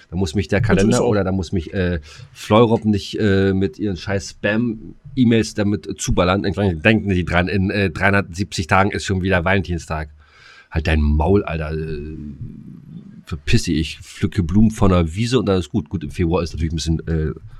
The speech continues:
Speaker 1: blöd, aber naja, nützt nichts.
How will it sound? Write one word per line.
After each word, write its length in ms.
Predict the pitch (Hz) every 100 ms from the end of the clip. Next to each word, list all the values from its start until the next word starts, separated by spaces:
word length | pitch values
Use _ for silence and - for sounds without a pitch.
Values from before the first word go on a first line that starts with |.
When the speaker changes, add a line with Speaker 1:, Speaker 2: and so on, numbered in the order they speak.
| - _ -
Speaker 1:
blöd, 320 | 82 180 -
aber 160 | 82 80
naja, 240 | 78 73 71
nützt 200 | 80 78
nichts. 1080 | 73 71 - - - - - - - - -